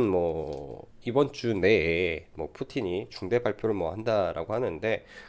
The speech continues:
그 발표 내용에서 뭐 재건에 대한 긍정적인 이슈가 나올지는 모르겠습니다. 나오게 된다면 또 관련 종목군들이 동시에 움직일 수 있기 때문에 체크를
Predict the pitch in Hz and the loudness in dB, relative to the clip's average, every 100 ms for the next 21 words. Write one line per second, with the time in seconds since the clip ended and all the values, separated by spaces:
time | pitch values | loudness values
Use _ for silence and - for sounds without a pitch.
0 | - 120 120 113 - - - 127 95 113 | -6 0 0 0 -4 -6 0 0 2 2
1 | 131 80 90 92 76 76 98 101 123 117 | 2 0 -2 -4 -6 -8 -2 2 4 4
2 | 98 92 80 90 139 151 - 90 98 - | 2 -2 -2 -2 -4 -8 -8 -8 -6 -2
3 | 107 87 87 - 101 101 - - - 95 | -2 -2 -6 -2 -2 -2 -12 -16 -2 0
4 | 131 180 170 98 110 117 - 87 80 78 | 2 4 4 4 0 -2 -4 -4 -4 -2
5 | 87 120 143 98 87 110 95 78 76 90 | 0 2 0 -4 0 0 0 -4 -6 -10
6 | - 90 87 92 95 - 85 82 113 120 | -4 -4 -4 -6 -8 -8 -6 -4 -4 -4
7 | 90 - 82 82 107 - 117 - 101 87 | -8 -6 -6 -4 -4 -4 -8 -4 -2 -2
8 | 87 90 - - 107 | -2 -6 -8 -6 -4